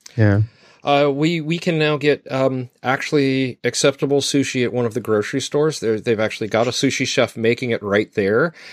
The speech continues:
Speaker 2: and we're close to the ocean, so it's not that big a deal. But last night, I'm like, "Well, I have to go pick up my prescriptions. It's right by the grocery store." Actually, the pharmacy's in the grocery store. And, uh, Ursula's like, "Why don't we just have sushi tonight?" And I'm getting sushi, and he's making me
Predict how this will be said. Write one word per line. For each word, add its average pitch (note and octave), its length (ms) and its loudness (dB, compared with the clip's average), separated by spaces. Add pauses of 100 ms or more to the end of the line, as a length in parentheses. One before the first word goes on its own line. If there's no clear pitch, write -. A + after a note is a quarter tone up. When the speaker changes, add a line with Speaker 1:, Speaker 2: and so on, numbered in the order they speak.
(200)
Speaker 2:
and A#2 260 -2
we're C#3 140 -2
close D#3+ 280 4
to B2 60 -6
the A#2 140 2
ocean, B2+ 240 0
so - 140 -4
it's G2 120 -8
not G#2+ 220 -4
that - 180 -6
big G#2 140 -6
a - 20 -10
deal. B2+ 160 0
But A2 200 -6
last A#2+ 340 0
night, D3 320 2 (180)
I'm B2 180 -6
like, A#2+ 300 -2 (100)
"Well, A#2+ 200 4
I A#2+ 60 4
have A#2+ 100 0
to - 80 -4
go A#2+ 120 2
pick - 200 -4
up A2+ 240 -2
my A2 120 -6
prescriptions. D3+ 640 -2
It's C3+ 140 -8
right G2+ 160 0
by F#2+ 120 -8
the A2 80 -12
grocery C#3+ 340 0
store." B2 260 0 (160)
Actually, G#2+ 340 -2
the F#2+ 80 -4
pharmacy's G2 480 -2
in F#2+ 100 -2
the G#2+ 80 -4
grocery F2+ 280 -4
store. - 260 -14 (1000)
And, A2 320 -2
uh, A#2 60 2 (100)
Ursula's A#2 300 -2
like, B2+ 160 0
"Why B2 120 4
don't D#3 80 2
we D#3 80 2
just C#3 180 -2
have C3 160 2
sushi - 300 -2
tonight?" A2+ 320 0
And A#2+ 80 -6
I'm B2+ 140 -4
getting D3+ 220 -2
sushi, D#3 500 -4 (340)
and D#3 140 0
he's D#3+ 220 0
making F3 440 0
me D3 380 -2